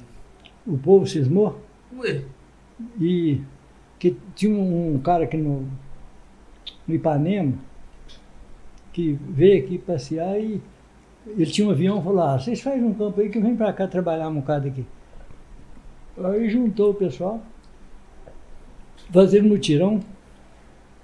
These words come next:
Speaker 1: Esse era um campo daqui onde é que eu tô, nós estamos aqui, lá, eles falavam Boca do Capoeirão, onde é que é o Poço Floresta ali. Lá em casa ainda tem um retrato que era capoeirão fechado. Fizeram a enxada daqui até lá,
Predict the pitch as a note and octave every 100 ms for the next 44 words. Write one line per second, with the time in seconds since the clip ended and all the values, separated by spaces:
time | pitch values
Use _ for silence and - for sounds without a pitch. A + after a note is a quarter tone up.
0 | - - - - - - - F#3 D#3 A#3+
1 | A#3 G#3+ G3+ F#3 B3 - - B3+ D4 B3+
2 | A3 F#3 C3 F#3+ E3+ F3 C#3+ - F#3+ D3+
3 | - C4+ C4 - - F3+ G3 A#3 A3+ F3+
4 | C3 F3+ G3 F#3+ F#3 G#3+ G#3+ F#3+ F#3+ G3
5 | G3 E3 E3 E3 F3 G3+ G3+ G3 F#3+ E3
6 | D#3+ C3+ D#3+ D#3+ G3 - - - - E3
7 | E3 G3 A3+ A#3 B3 G#3 F#3+ - G3+ G3+
8 | A3+ A3 A3 G#3 A3+ F#3 F#3+ G3 - A3+
9 | - - C#3 B2 - - - - - -
10 | - C3 G3 G3+ G#3 - - E3 G3+ G#3
11 | - - - - - - - - - -
12 | - G#3 D#3+ D#3 - F#3+ F#3 D3 D3 C#3